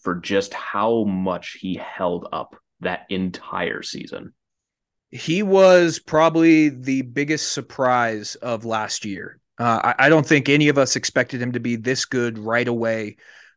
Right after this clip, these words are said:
Speaker 2: when we acquired him. Uh, y-, you had hopes that he would be good, but if we're being honest, Alexander Georgiev wasn't given the same <laughs> defensive structure in front of him that Darcy Kuemper and Philip Grubauer were given to him.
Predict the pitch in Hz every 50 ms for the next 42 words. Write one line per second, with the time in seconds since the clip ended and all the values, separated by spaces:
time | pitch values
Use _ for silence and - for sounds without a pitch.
0 | _ _ _ _ _ _ _ _ - 127 120 131 143 143 143 135 135 127 117 -
1 | - - 135 123 127 123 117 113 110 - 117 101 110 101 101 - _ _ _ _
2 | - - 117 113 113 110 - - 131 127 - 151 160 165 196 175 151 - - 175
3 | 190 185 - - 180 156 170 165 160 139 135 120 123 131 131 156 185 202 180 -
4 | - _ - 139 131 127 123 - _ _ - - _ _ _ _ _ _ _ _
5 | 156 156 131 - 160 185 196 180 233 233 220 185 135 120 123 147 185 202 202 -
6 | - - - 123 151 196 185 190 208 208 196 175 147 147 156 156 156 156 151 151
7 | 165 - - _ _ _ - 135 135 151 160 147 165 147 131 135 147 143 147 143
8 | 143 135 131 127 - - - 147 135 139 135 135 135 135 131 127 120 - - -
9 | - - - 147 123 - - 139 160 - - - 156 151 147 - - 160 135 127
10 | - - - - 151 - - - - 160 147 139 135 - 143 143 143 143 143 147
11 | 147 147 135 131 123 123 135 135 139 135 - 127 - 135 127 - 131 123 117 113
12 | - 127 117 95 117 123 123 113 113 104 110 110 110 113 113 120 110 - 113 -
13 | - 110 117 113 - - -